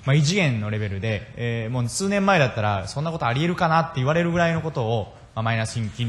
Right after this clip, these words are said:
にしても量的緩和にしてもやってますね。で、一方で、や-、あと政府側が取れる政策としては大きいのは、やはり金融政策ともう一つ財政政策の方だと思います。まあ、そういう意味で麻生大臣の、えーと、動きが今後非常に大きくなってくると思うんですけども、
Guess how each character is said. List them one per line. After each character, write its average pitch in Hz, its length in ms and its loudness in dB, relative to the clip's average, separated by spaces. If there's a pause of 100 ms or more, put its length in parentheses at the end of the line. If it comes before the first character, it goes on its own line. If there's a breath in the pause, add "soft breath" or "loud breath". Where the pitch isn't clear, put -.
に 95 100 -4
し - 100 -10
て 117 80 -6
も 98 140 -4
量 110 140 -4
的 110 140 -8
緩 107 120 -8
和 98 60 -4
に 92 80 -8
し - 20 -10
て 160 60 -8
も 131 100 -4 (100)
や 104 120 -4
っ - 80 -8
て - 60 -8
ま 90 100 -8
す - 80 -12
ね。 101 200 -6 (340 loud breath)
で、 156 80 -4
一 156 80 -8
方 226 120 2
で、 156 240 2 (220 loud breath)
や-、 131 160 -2 (180)
あ 214 100 -4
と 151 400 -2 (180)
政 175 260 -4
府 165 60 -4
側 160 140 0
が 151 80 0
取 156 120 -4
れ 165 40 0
る 151 40 0
政 117 180 -4
策 101 160 -8
と 98 60 -12
し - 80 -14
て 104 60 -10
は 101 60 -6
大 107 120 -10
き - 80 -8
い 139 40 -2
の 117 60 -2
は、 101 40 -2
や 113 100 -2
は 190 80 0
り 147 80 -2
金 160 140 -6
融 160 80 -2
政 147 200 -4
策 101 120 -8
と 98 240 -8
も 113 80 -4
う 117 40 -4
一 117 100 -6
つ 92 60 -10
財 139 160 -2
政 190 120 -4
政 165 160 -4
策 101 180 -6
の 87 80 -8
方 90 80 -6
だ 87 100 -8
と - 60 -14
思 87 100 -10
い 82 40 -6
ま 85 80 -6
す。 - 100 -8
ま 76 60 -10 (300 loud breath)
あ、 151 60 0
そ 220 120 0
う - 20 4
い 254 40 4
う - 20 2
意 - 0 -
味 226 80 4
で 147 60 8
麻 175 140 4
生 165 80 2
大 123 200 2
臣 101 260 -4
の、 131 340 0
え 104 320 -2
ー - 60 -16
と、 110 140 -4
動 120 120 0
き 120 140 -4
が 95 140 -2
今 131 240 -2
後 123 180 0
非 - 120 -4
常 147 100 2
に 135 60 2
大 147 100 4
き - 80 -4
く - 80 -6
な 98 100 -2
っ 92 40 -6
て - 100 -10
く - 80 -8
る 82 80 -8
と - 80 -10
思 85 160 -6
う - 20 -4
ん 80 60 -6
で 73 80 -12
す - 100 -14
け 95 60 -10
ど 90 100 -8
も、 120 240 0